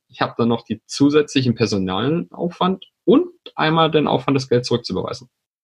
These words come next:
Autsch. Tut weh. Braucht man nicht.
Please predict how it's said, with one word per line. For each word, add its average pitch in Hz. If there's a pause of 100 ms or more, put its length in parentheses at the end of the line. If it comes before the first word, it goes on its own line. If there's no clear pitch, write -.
(280)
Autsch. - (1300)
Tut -
weh. - (1040)
Braucht 101
man 107
nicht. -